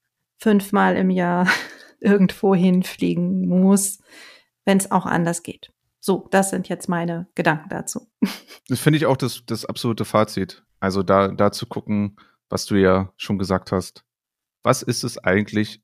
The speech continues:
Speaker 2: am Reisen für dich, für uns, das uns Schokolade beschert? Und ist das etwas, was durchaus auch zu Hause oder in der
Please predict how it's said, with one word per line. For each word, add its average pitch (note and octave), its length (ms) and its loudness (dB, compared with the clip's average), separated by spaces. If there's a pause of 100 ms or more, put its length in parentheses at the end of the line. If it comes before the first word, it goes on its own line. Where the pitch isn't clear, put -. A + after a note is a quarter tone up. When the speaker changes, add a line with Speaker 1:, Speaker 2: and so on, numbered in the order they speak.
Speaker 2:
am F2+ 380 -2 (160)
Reisen D3 600 0 (560)
für - 200 -4
dich, B2 420 0 (140)
für - 140 -8
uns, C#3+ 440 0 (920)
das G2+ 200 -2
uns G2+ 140 -6
Schokolade F#2+ 520 0
beschert? F#2+ 600 -2
Und F#2 420 -8 (640)
ist B2+ 300 -4
das A2+ 180 2
etwas, - 560 0
was - 220 -6
durchaus G2+ 440 0
auch F2+ 260 -4 (760)
zu - 200 -4
Hause G#2 400 2 (280)
oder F#2+ 180 -2
in F#2 60 2
der F#2 160 0